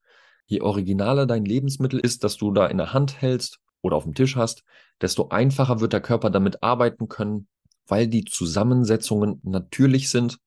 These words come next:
und nur mit natürlichen Sachen weiß der Körper super umzugehen. Mit allem anderen wird der Körper auch umgehen, aber nur bis zu einer gewissen Toleranzgrenze. Und dann kann es sein,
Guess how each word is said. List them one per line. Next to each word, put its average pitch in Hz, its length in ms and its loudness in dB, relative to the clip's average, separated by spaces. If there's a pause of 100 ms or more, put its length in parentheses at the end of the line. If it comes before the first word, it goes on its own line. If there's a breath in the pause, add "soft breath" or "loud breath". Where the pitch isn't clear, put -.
(160)
und 95 200 -2
nur 123 200 6
mit 127 260 4
natürlichen 107 540 -2
Sachen 104 480 -2 (340)
weiß 98 320 0
der 101 100 0
Körper 98 300 0
super 104 320 -2
umzugehen. 78 600 -6 (440)
Mit - 160 -4
allem 139 220 4
anderen 131 560 2
wird 107 280 0
der 160 80 2
Körper 151 320 -2
auch 139 180 0
umgehen, 151 520 -2 (140)
aber 107 200 2
nur 120 160 2
bis 123 160 -2
zu 123 100 -2
einer 107 120 0
gewissen 101 280 -6
Toleranzgrenze. 143 1000 -2 (540 soft breath)
Und 92 140 -2
dann 120 220 2
kann 120 180 0
es 113 120 -2
sein, 107 400 0